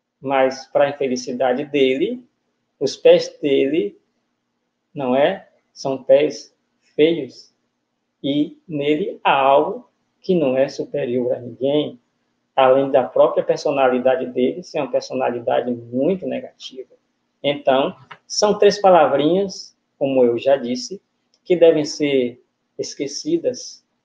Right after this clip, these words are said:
deixadas de lado, no que diz respeito às, às atitudes a que elas representam. Então, qual é a minha dica para terminar? Seria bom, é, eu proponho aqui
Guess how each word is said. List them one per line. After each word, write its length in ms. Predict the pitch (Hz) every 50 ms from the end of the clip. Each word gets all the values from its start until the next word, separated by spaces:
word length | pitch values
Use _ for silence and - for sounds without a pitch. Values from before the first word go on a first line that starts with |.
| _
deixadas 460 | - 139 127 - 151 143 143 147 131 127
de 60 | 147
lado, 440 | 131 127 131 123 131 135 135 151 - _ _ _ _ _ -
no 80 | 147 135
que 100 | - 160
diz 160 | 139 135 131
respeito 580 | 143 135 - - _ - 135 135 - - 147 - -
às, 300 | - 135 127 - - - - -
às 160 | 143 135 - 147
atitudes 720 | 147 - - 139 - - 131 135 131 - - - _ _ _ _ -
a 80 | - 135
que 240 | - - - 127 135
elas 340 | 135 139 139 - - - _ _ _ _ _ _ _ _
representam. 1120 | - - - - 123 139 151 151 151 - 170 156 131 123 - 131 123 120 - _ - - _ _ _ _ _ _ _ _ _ _ _ _ _
Então, 300 | - 165 143 139 135 -
qual 280 | 185 185 185 185 190
é 320 | 202 220 226 226 220 - - - _ _ _ _ _ _ _ _ _ _ _ _ _ _ _ _ _ _ -
a 120 | 165 165 170
minha 220 | 175 185 190 175
dica 340 | 139 127 151 165 - 180 165
para 240 | - 165 151 151 151
terminar? 600 | - - 143 139 151 156 143 127 123 - - _ _ _ _ _ _ _ _ _ _ _ _ _ _ _ _ _ _ _ _ _ _ _ _ _ _
Seria 400 | - - 151 143 135 143 147 135
bom, 580 | 123 120 127 139 131 127 135 143 170 185 - _ _ _ _ _ _ _ _ _ _ 175 - _ _ _ - _ _ _ -
é, 520 | - 139 135 127 123 123 123 123 135 147
eu 80 | 143 -
proponho 400 | - 165 147 - - 143 139 135
aqui 500 | 135 135 - - 135 147 175 190 -